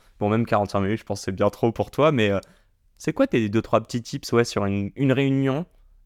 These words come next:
efficace qui se passe bien, euh, s'il y a, on va dire, euh, trois ordres du jour à traiter ? Tu,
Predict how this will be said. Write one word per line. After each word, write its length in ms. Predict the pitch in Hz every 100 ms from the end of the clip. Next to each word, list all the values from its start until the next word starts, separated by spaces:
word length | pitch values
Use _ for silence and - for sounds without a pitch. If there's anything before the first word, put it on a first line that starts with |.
| -
efficace 680 | 165 - 139 - 120 143 -
qui 140 | -
se 140 | - 127
passe 360 | - 120 110
bien, 280 | 107 113 170 _ _ _ _ -
euh, 460 | 104 98 98 95 92 _ _
s'il 300 | - - 113
y 100 | 110
a, 240 | 117 131
on 100 | 117
va 140 | 101
dire, 320 | 101 107 120 113
euh, 100 | 98
trois 400 | - 120 113 117
ordres 160 | 107
du 160 | 101 98
jour 220 | 101 98
à 60 | 98
traiter ? 400 | - 95 - - _ _ _ _ _ - _ _ _ _ _
Tu, 140 | -